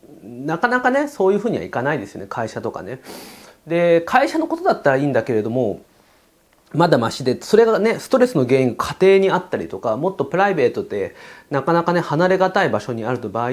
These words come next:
は、なか-、どうしよう、なんていうのかな、答えにくかったりしますね。例えば、親の頼みとかね。うん、で、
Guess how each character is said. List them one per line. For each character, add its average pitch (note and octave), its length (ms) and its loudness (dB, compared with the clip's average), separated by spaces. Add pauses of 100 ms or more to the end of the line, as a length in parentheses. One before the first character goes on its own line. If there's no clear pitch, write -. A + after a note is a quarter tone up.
は、 C#3+ 200 0
な A2 160 -6
か-、 B2+ 180 -8 (380)
ど B2 320 -4
う C3+ 80 0
し - 60 -8
よ C#3+ 180 -2 (160)
う、 B2+ 40 -12
な B2 200 -10
ん - 60 -16
て - 100 -8
い D#3+ 40 -2
う D3 40 -2
の - 0 -
か - 60 -6
な、 G2 100 -10
答 D3+ 300 -4
え - 20 -2
に D3 120 -2
く D3 100 -16
か - 100 -6
っ - 60 -16
た - 80 -14
り - 60 -14
し - 100 -18
ま - 100 -16
す - 100 -20
ね。 F#2 200 -16 (840)
例 C3+ 120 -6
え - 20 0
ば、 A#2 60 0
親 C#3 260 0
の C#3 100 -4
頼 C3+ 220 -4
み B2+ 100 -4
と - 120 -12
か F#2+ 100 -12
ね。 C3+ 300 -10 (1300)
う B2 40 -14
ん、 A#2 320 -12
で、 F3+ 260 0